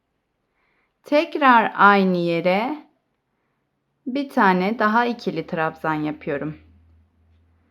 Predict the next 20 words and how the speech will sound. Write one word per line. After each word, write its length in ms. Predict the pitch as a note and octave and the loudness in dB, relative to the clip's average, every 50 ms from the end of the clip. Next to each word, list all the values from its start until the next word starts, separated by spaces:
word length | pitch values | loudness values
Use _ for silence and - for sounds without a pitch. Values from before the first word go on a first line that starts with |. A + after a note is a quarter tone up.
| _ _ _ _ - - | _ _ _ _ 0 4
Arkadaşlar 800 | C#4+ E4 E4+ E4 - F#4 B3+ B3 A3 G#3 - - F#3+ F#3 F#3 A3+ | 4 4 4 4 2 2 4 4 2 2 0 0 0 0 0 0
bu 80 | D4+ E4 | -4 -6
sırayı 480 | - - D4 A3+ G3+ F#3+ G3+ A#3 B3 | -4 -4 0 2 4 4 4 2 2
dışında 480 | C#4+ C#4 C#4 - D4 C#4 C4+ C#4+ C4+ B3+ | 0 -2 -2 0 0 2 2 2 2 2
bıraktıklarımızın 1400 | A#3+ A#3+ A#3 A#3+ A#3 - - - B3+ B3+ B3+ A#3+ A#3 A3+ A3 G#3+ G#3 G3+ F#3+ - - F3+ F3 F3 G3+ A#3+ B3+ B3+ - - | 4 4 4 4 2 0 0 0 0 2 2 4 4 4 4 4 2 0 0 -2 -4 -6 -4 -4 -6 -6 -8 -8 -6 -2
tamamını 800 | C4+ C4+ C4+ C4+ C4+ A#3 G3+ F#3 F3 E3 E3 E3 F3+ A3 C4+ C#4+ - - | 0 2 4 6 6 6 6 4 2 0 -2 -4 -4 -6 -6 -10 -10 -10
ikili 480 | C4+ C4+ - - D4+ C4 B3+ B3+ B3+ | -10 -8 -4 -4 -2 0 0 -2 0
trabzan 680 | - C4+ G#3+ G3 G3 G3 G3+ G3 G3 G#3 G#3+ A#3 A#3+ A#3+ | 0 2 4 4 4 4 2 0 0 0 0 0 0 -2
yaparak 600 | A3 G3+ G3+ - A#3+ A3+ G3+ F#3 G#3 - - - - _ _ _ _ _ - | -2 -4 -4 0 0 2 4 2 2 0 -4 -12 -20 _ _ _ _ _ -14
şuraya 380 | - - D4 C#4+ B3+ G#3+ G3+ | -10 0 4 4 4 4 4
kadar 280 | A3+ G#3 G3 G#3 A#3 B3 | 0 0 2 4 2 2
getiriyoruz. 800 | A3+ G#3+ G#3 G3+ G#3 - G3+ G3 F3 E3+ D#3+ D3+ D#3+ - - | 2 0 -2 -2 -4 -4 -4 -2 0 0 0 -2 -6 -14 -18
Her 440 | - - - C4+ D4 D#4 D#4+ D#4+ D#4 - _ _ _ _ _ _ _ _ _ _ _ _ | -14 -4 0 2 2 2 2 0 -4 -10 _ _ _ _ _ _ _ _ _ _ _ _
sık 300 | _ - D#4+ D#4+ - C#4+ | _ -8 -8 -6 -2 -2
iğnenin 600 | B3 G#3 F#3+ F3+ F3 E3 D#3+ E3 E3+ F3+ _ _ _ _ _ _ _ _ _ | 0 0 0 -2 -2 -2 -4 -6 -8 -14 _ _ _ _ _ _ _ _ _
tepesine 600 | - D#4 D#4 D#4 D#4 C4+ C4+ C4 A#3+ B3 C4 D4 | -6 -6 0 0 0 0 0 0 -2 -2 -2 -2
iki 220 | D4+ D4+ - D4+ - | -4 -6 -8 -6 -2
tane 320 | D4 B3+ A3 A3 A#3 C4+ | 2 2 2 2 0 -2
ikili 340 | C4+ C4+ C#4 C4 B3 C4 C4 | -4 -2 -2 -2 -2 -2 -2
trabzan. 600 | - B3 G#3+ G3 F#3 F3+ F3+ D#3+ B2+ C#3 E3+ | 0 4 4 4 4 2 -2 -6 -6 -6 -6